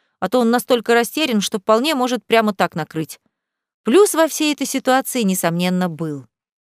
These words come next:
Это вечернее происшествие повеселило меня так, что я перестала настолько уж сильно злиться на Рургроса,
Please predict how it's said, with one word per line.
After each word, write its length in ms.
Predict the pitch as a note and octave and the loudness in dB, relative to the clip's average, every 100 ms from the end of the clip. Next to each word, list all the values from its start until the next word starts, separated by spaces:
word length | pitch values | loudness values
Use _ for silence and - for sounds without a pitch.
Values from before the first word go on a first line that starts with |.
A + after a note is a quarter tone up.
| _ - | _ -8
Это 200 | F#3+ F#3+ | -4 -2
вечернее 480 | G3 - G3+ F#3+ | -2 -2 0 -2
происшествие 600 | F3+ F#3+ F#3 A3 A3 - G3 | -2 -2 -2 0 -2 -2 -2
повеселило 560 | G3+ F#3+ - G#3 G#3+ | -2 -4 -4 -2 0
меня 260 | G3+ G3+ G3+ | 0 0 0
так, 200 | A#3 A#3 | -2 -4
что 160 | - | -4
я 120 | G#3 G3+ | -2 -2
перестала 600 | G#3+ G3+ - A#3+ B3+ A#3 _ _ - | -2 -4 0 0 2 -2 _ _ -4
настолько 480 | G#3+ - G#3+ G#3+ A#3+ | -2 0 0 0 -2
уж 160 | A3+ | -4
сильно 340 | - A#3 G#3 G#3+ | -2 0 0 0
злиться 400 | G#3 G#3+ F#3+ G#3 | 0 -2 -2 -2
на 160 | G#3 | 0
Рургроса, 720 | G#3 C4 A#3 F3 F3 - E3 | 0 0 0 -2 -2 -2 -4